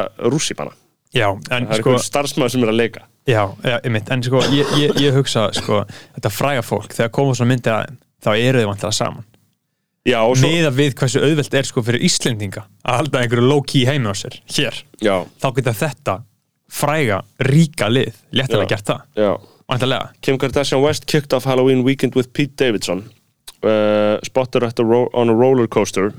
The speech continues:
Speaker 1: in Buena Park, California. Uh, they were joined for the outing by Kim's sister, uh, og la, la, la, og svo kemur quote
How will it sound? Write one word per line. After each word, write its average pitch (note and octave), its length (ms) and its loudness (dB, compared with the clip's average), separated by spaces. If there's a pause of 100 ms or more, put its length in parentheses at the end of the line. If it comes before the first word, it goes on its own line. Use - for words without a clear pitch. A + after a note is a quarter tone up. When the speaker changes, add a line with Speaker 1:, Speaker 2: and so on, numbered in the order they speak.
(140)
Speaker 1:
in G#2+ 140 0
Buena A2 300 2
Park, A2 440 -4
California. G#2 500 0 (760)
Uh, A#2 520 0 (400)
they C3 120 2
were C3+ 120 2
joined D#3+ 320 0
for C#3 160 2
the B2+ 80 4
outing C#3 320 0
by A#2+ 140 -2
Kim's B2+ 240 -2
sister, C3 480 0 (280)
uh, A2 380 2 (200)
og G#2 400 0
la, G#2 100 2
la, G2+ 160 2
la, B2 260 0
og A#2 160 0
svo B2 120 4 (320)
kemur A#2+ 160 0
quote D3 460 -2